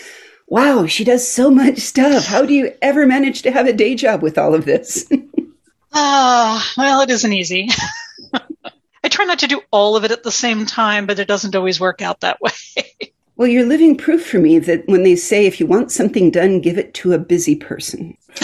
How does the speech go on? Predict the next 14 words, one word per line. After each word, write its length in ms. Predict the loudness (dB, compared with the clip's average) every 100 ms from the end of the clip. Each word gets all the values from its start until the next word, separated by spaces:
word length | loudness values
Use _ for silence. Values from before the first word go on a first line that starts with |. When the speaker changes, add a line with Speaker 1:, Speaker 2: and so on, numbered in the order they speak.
| -6 -4 -4 -8 -12 -14
Speaker 1:
<laughs> 1040 | _ -16 -16 _ -20 -20 _ _ -20 -12 -2
Let's 200 | -2 -2
start 260 | 0 2
with 120 | 2 -2
the 80 |
publisher, 600 | -4 -6 -6 -2 -2 0 -2
because 340 | -2 -2 -4
Queen 240 | -2 0
of 100 | 0
Swords 440 | -2 -2 -2 -2 -10
Press 400 | -2 -2 -2 -4
is 280 | -2 -2 -4
pretty 360 | -6 -4 -4
cool. 500 | -4 -2 0 0 -4